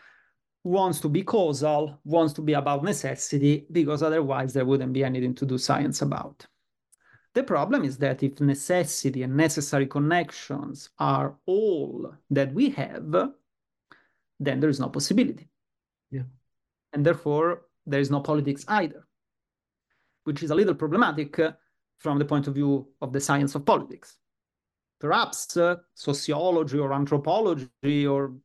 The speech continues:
Speaker 1: uh, any other social science, uh, could be fine with that. But trying to make a science of politics that is ultimately incapable of conceptualizing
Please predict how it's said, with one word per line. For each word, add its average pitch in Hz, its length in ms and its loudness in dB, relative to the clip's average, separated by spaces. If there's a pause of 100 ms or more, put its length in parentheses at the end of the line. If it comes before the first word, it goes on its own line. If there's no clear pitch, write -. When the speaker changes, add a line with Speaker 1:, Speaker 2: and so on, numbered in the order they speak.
(100)
Speaker 1:
uh, 143 180 0
any 156 240 0
other 143 280 2
social 143 400 0
science, 170 560 -2
uh, 175 80 4 (420)
could 156 180 0
be 156 80 4
fine 147 440 0 (280)
with 123 200 2
that. 139 200 -4 (1200)
But 147 120 -2
trying 226 300 2
to 214 100 0
make 190 440 0
a 160 40 2
science 180 440 -2
of - 260 0
politics 147 760 -2 (360)
that 143 100 0
is 147 160 2
ultimately 156 760 0
incapable 165 760 0
of 139 140 -4
conceptualizing 143 1160 0